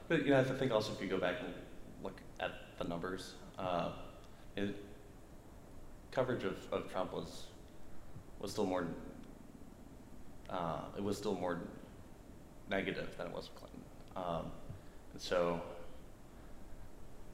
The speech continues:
you know, I, I'm not, I'm, I, I'm, I'm not entirely sure how much of a, from my perspective, uh, how much of a false equivalence there was. I mean, if, I'm,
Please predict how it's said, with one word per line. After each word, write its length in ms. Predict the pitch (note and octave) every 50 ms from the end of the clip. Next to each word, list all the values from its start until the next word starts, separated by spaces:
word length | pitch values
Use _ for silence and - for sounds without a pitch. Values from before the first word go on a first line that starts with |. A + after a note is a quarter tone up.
| - - -
you 60 | F2+
know, 100 | - - - -
I, 180 | - G2 F#2 F2+ F2+ F2 - - - - - - - - - - - - - - - - - - - - - - - - - - - - - - - - - - - - - - - - - -
I'm 80 | B2+ B2+
not, 160 | A#2+ A#2 -
I'm, 280 | B2 B2 A#2+ - - - -
I, 280 | - A#2 A#2 - G#2+
I'm, 160 | G#2 A2 B2
I'm 60 | A#2 A#2
not 160 | A2 G2+ F2+
entirely 340 | F#2 - G2 G2 G2 G2+ G2
sure 160 | F#2+ - G2+ F2
how 100 | F2 F2
much 180 | F2+ F2+ -
of 140 | - F2 E2+
a, 100 | F2 E2 E2 - - - -
from 120 | F2+ E2 E2 - - - -
my 80 | E2+
perspective, 400 | E2+ - - - - - - F2 - - - - - - - -
uh, 300 | F#2 F2+ E2+ E2 E2 E2
how 120 | - -
much 140 | F2+ F2 -
of 60 | -
a 140 | - - -
false 420 | - E2+ E2 E2 - - - - - - - - - - - - - - - -
equivalence 340 | - - G2+ F#2+ G2 F#2 F2
there 80 | - G2
was. 200 | G2+ A2 G2+ -
I 40 | -
mean, 360 | G#2+ G#2+ G2+ F#2+ G2 - - - -
if, 160 | - - G2 - - G2+
I'm, 220 | G2 F#2+ F#2+ F#2+